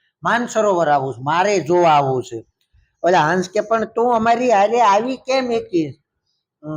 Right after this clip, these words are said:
તમે ગમે એ કરો, મારે તમારી હારે આવવું છે." કાચબો તો જીદ કરીને બેઠો. ઓલા હંસ કે, "હવે આને કેમ લઈ જાવો?"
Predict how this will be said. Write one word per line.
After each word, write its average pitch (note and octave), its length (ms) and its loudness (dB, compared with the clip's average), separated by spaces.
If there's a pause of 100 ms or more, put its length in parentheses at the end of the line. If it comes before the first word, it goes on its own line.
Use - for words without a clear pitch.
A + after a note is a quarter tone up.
(260)
તમે B3 200 2
ગમે B3+ 280 2
એ A3 180 2
કરો, G#3+ 220 2
મારે G#3 400 2
તમારી G#3 360 0
હારે F#3 200 2
આવવું D3 400 -2
છે." C3 200 -10 (400)
કાચબો D#3+ 540 -4
તો F3 480 -2 (280)
જીદ A3+ 160 -2 (160)
કરીને C4 260 -4
બેઠો. A3 400 -4 (960)
ઓલા E3 160 2
હંસ F3+ 340 -4 (100)
કે, G3 80 -2
"હવે F#3 200 2
આને G3+ 200 0
કેમ C#4+ 380 0
લઈ F#3+ 240 2
જાવો?" D#3+ 640 0